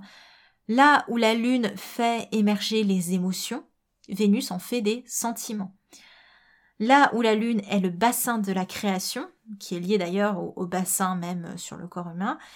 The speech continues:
la Lune, enfin Vénus, pardon, c'est le cœur qui relie les êtres entre eux. On va beaucoup plus la relier à la région du cœur. Euh, en, là, là, je vous fais, euh, des, des petits apartés d'astral yoga.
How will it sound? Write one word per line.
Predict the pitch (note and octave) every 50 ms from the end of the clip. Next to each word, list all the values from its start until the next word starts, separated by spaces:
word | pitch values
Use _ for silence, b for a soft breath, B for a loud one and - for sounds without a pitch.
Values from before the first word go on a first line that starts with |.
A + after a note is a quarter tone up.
| B B B B B B B -
la | G3+ G3 F#3+ G3 G3
Lune, | G3+ G3 A3 C4+ D#4+ F4+ F4 B3 -
enfin | G3+ G#3+ F3+ G3+
Vénus, | F#3 G#3 G#3 G3+ B3+ D4+ -
pardon, | - G#3+ G#3 G3+ A3+ C#4+
c'est | C#4+ - - G#3
le | F#3+ F#3+
cœur | G3 - - C#4+ C#4+ D4+ C#4+ -
qui | - G#3
relie | G3 F#3+ G#3 G#3 A#3+ C4+
les | B3+ G#3+ G3+ A3+
êtres | A#3 A3+ - A#3+
entre | A3 G3+ - -
eux. | G3 F3
On | E3 E3+
va | F3+ F3+
beaucoup | F3+ - A#3+ B3+ - A#3+
plus | - - - -
la | - A3+
relier | G#3+ G#3 G3+ G3+ G#3 A#3+
à | B3 G3+
la | F#3 F#3
région | F#3 G3 G3+ G#3 G#3
du | G#3 G3+ G3+
cœur. | G3+ - F#3+ - _ _ _ B B B B B B B B B B B B B B B B -
Euh, | - F3+
en, | - - F#3 F3+ F3+
là, | F#3 F#3 G3 G3+ G#3
là, | - G#3 A3 G#3
je | F#3
vous | F#3+
fais, | G3+ - - G#3 A3+ G3+
euh, | F#3+ F3+ F3+
des, | F3 G3 -
des | - F#3+ G#3
petits | G3+ G#3+ G3+ G3+ G3+ G3+ G#3
apartés | F#3 G3 G3+ G3 - G#3+ G3
d'astral | F#3 F#3+ F#3+ - - G3+ F#3+ F3+
yoga. | F#3 F#3 F3+ F#3 F#3+